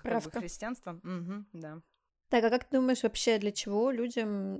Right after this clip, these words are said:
Speaker 2: нужна религия? То есть для чего, а, им нужно во что-то верить настолько,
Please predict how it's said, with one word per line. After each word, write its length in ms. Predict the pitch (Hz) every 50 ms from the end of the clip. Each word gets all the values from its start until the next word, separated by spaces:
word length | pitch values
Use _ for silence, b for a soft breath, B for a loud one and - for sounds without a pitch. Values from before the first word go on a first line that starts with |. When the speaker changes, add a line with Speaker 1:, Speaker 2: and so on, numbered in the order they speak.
| - -
Speaker 2:
нужна 420 | 226 202 196 190 214 208 202 196
религия? 420 | 196 190 196 240 269 247 247 220
То 120 | 202 - 196
есть 140 | 190 - -
для 100 | 190 185
чего, 540 | - - 196 185 190 196 220 254 269 269 262 b b b b b b b b _ _ _ _ - - -
а, 240 | 143 - - - 214 -
им 180 | 220 208 202 190
нужно 340 | 202 247 240 - 233 214 196
во 120 | 185 190
что-то 500 | - - - 202 208 208 - 202 196 190
верить 880 | - 190 180 175 185 190 196 190 185 180 180 - - - - - - _ -
настолько, 920 | 196 185 180 - - 196 196 202 202 - - 190 185 180 175 175 175